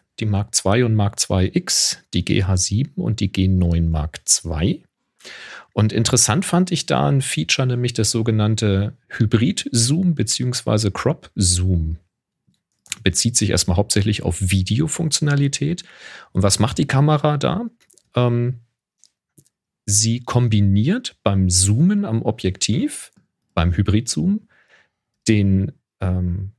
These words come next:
den Zoom vom Objektiv, also den tatsächlichen analogen Zoom, mit einem digitalen Zoom auf dem Sensor.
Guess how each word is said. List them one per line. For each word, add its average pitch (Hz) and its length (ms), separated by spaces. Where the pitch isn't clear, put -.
den 104 140
Zoom 123 200
vom 107 180
Objektiv, 101 520
also 87 160
den 85 300
tatsächlichen - 580
analogen 95 540
Zoom, 120 460
mit 135 200
einem 135 300
digitalen 147 640
Zoom 98 340
auf - 160
dem 117 220
Sensor. 110 720